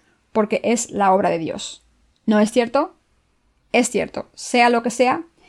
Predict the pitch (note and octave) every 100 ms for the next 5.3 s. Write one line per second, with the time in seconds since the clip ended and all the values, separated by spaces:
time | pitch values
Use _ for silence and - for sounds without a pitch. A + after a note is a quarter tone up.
0 | _ - - A3+ A#3 B3 A3+ A3+ G#3+ G#3
1 | A#3 B3 A3+ G#3 G3 G3+ A3+ G#3+ A3 A#3+
2 | C4+ - _ _ G#3 G#3+ G#3 G#3 G#3 -
3 | F3 - - _ _ _ _ _ _ _
4 | _ - - A#3+ A#3+ F#3+ F#3 G#3+ A#3 A#3
5 | G#3+ A3+ -